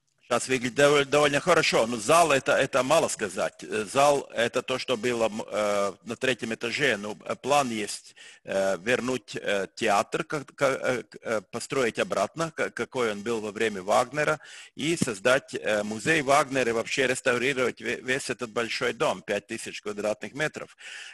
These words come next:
Эм, Сайм, э, передал этот дом, э, нашему обществу, общество Рихарда Вагнера.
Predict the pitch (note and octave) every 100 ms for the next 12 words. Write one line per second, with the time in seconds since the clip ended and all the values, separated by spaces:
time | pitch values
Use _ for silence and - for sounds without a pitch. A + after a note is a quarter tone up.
0 | - G2+ G#2 G#2 G#2 - _ _ _ _
1 | _ _ _ _ _ _ _ - _ _
2 | _ B2 A#2 - D3+ D3 A#2+ G#2+ - -
3 | G2+ F#2+ - _ A#2+ A#2+ A2 B2+ G#2+ A2+
4 | A2+ F#2 B2 A#2+ G2+ - F#2+ F#2 G#2+ A#2
5 | A2 G2+ F#2+ - E3 - E3+ F3 D#3+ _
6 | G#2 - - G2 - F#2+ D#2 G#2 A2 F2
7 | F2+ G2+ A#2 D3 E3